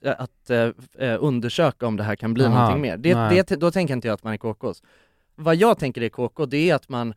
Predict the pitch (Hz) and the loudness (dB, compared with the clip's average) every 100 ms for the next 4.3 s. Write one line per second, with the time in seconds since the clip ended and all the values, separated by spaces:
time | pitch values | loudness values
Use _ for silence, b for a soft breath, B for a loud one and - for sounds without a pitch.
0 | _ _ _ 135 139 147 147 - 139 135 | _ _ _ -6 -2 0 -2 -2 -8 -6
1 | 143 143 143 190 196 147 120 123 117 113 | -6 -2 0 2 2 0 -2 -4 -4 -4
2 | 120 110 127 135 147 123 147 135 190 143 | -6 -6 -10 -6 -2 -2 -4 0 0 0
3 | 110 117 107 101 120 110 131 139 - 127 | -4 -6 -8 -6 -4 -2 -2 -4 -6 -8
4 | 127 151 | -2 -2